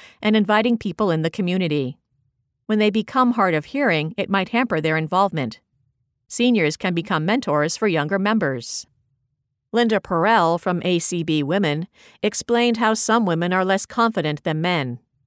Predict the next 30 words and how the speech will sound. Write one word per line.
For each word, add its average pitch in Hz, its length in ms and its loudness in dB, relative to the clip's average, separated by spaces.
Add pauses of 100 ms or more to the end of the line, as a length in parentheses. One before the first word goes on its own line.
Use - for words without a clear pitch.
(460)
Although 220 220 4
traditional 233 560 0
expectations 208 880 -2
have 180 180 0
evolved 175 420 0
over 151 220 -2
time, 185 520 0 (320)
women 240 320 2
may 214 140 4
still 247 340 0
find 226 280 0
it 214 100 -2
challenging 190 600 0
to 180 80 -6
be 180 160 -2
assertive 170 520 0
in 165 140 -4
group 208 240 -2
situations. 151 1000 -4 (560)
She 185 220 -2
also 208 320 2
thought 180 280 0
many 214 260 2
women 170 280 0
feel 185 200 0
comfortable 196 500 -2
collaborating 180 720 0
as 185 160 -2
a 208 40 -6
team. 165 520 -2